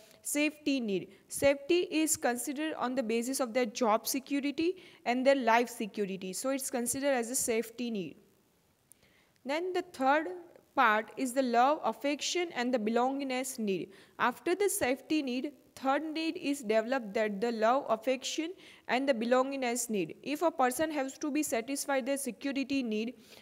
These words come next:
and their safety need, then person have to develop that, uh, in which society he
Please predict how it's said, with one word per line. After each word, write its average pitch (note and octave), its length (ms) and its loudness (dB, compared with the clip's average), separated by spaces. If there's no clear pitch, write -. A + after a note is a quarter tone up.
and B3 240 0
their C4 160 4
safety B3+ 560 0
need, G#3+ 300 -4
then C#4 260 0
person C#4 400 0
have C4+ 220 0
to D4+ 100 -2
develop B3 420 2
that, B3+ 260 2
uh, A3 100 2
in C#4+ 240 -2
which C4+ 380 2
society B3 840 2
he B3+ 520 -2